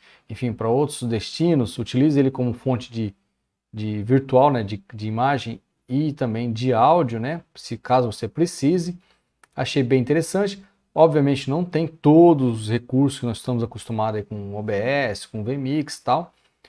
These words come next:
mas é um programa aí que pode servir sim pra você aí, dependendo da sua situação, tá? Então espero que você tenha gostado. Se ficou alguma dúvida em relação a esse vídeo, nos comentários.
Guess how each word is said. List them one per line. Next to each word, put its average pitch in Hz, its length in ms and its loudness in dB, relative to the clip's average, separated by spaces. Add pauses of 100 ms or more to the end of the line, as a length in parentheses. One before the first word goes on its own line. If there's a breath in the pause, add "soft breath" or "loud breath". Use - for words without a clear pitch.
(140)
mas 175 380 4
é 180 100 -6
um 180 100 0
programa 135 500 2
aí 131 40 -2
que 131 160 -10
pode 131 260 -2
servir 135 440 2
sim 135 320 -6
pra 131 120 -4
você 123 340 -4
aí, 113 360 -6
dependendo 123 560 0
da 131 80 -4
sua - 240 -4
situação, - 640 -8 (100)
tá? 147 300 -2 (880 soft breath)
Então 151 120 -2
espero 139 320 2
que 117 80 -10
você 143 140 0
tenha 147 180 -4
gostado. 180 540 2 (100)
Se - 180 -20
ficou 135 160 -2
alguma 135 200 -2
dúvida 120 260 0
em 110 40 -4
relação 120 400 -6
a 120 40 -4
esse 117 160 -8
vídeo, 120 320 -2 (560)
nos 131 220 2
comentários. 160 840 2